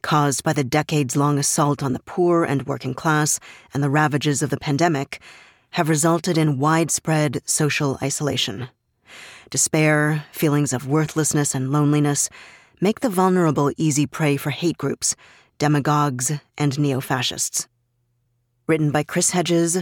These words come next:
for the Chris Hedges Report, chris hedges dot substack dot com, narrated by Eunice Wong. There's very little to recommend my old gym other than the low monthly fee,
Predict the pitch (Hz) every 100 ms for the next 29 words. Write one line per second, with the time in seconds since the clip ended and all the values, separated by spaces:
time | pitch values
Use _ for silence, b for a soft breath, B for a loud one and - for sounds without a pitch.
0 | - - 135 131 - 165 - 165 165 170
1 | 160 143 135 - - b b b b 165
2 | 143 151 135 147 143 135 - 139 - 143
3 | 131 147 - 139 131 127 127 b b b
4 | b - 147 147 143 147 143 156 - -
5 | 151 131 131 135 - 135 123 113 117 -
6 | _ _ _ _ _ _ _ _ _ _
7 | _ _ _ _ 165 202 180 247 240 151
8 | 156 147 131 - 143 139 147 139 135 139
9 | 135 135 120 147 135 120 127 - 139 143
10 | 139 139 135 135 143 139 127 123 123 -
11 | 180 139 135